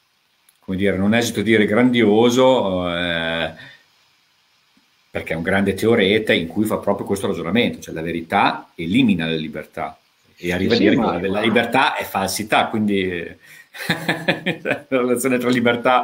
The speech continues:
Speaker 2: La,
Speaker 1: e, e verità
Speaker 2: la,
Speaker 1: sono, sono,
Speaker 2: la do-,
Speaker 1: no,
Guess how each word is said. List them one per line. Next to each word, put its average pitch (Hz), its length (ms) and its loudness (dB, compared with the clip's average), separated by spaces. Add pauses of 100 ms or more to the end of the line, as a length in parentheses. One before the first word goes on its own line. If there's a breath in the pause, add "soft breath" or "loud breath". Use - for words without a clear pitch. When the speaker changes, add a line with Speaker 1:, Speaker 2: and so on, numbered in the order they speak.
(140)
Speaker 2:
La, 110 140 2
Speaker 1:
e, 190 220 -2 (380)
e 123 60 6
verità 131 460 4
Speaker 2:
la, 147 60 2
Speaker 1:
sono, 127 200 6
sono, 120 240 -4
Speaker 2:
la 120 100 6
do-, 120 140 0
Speaker 1:
no, 120 140 -2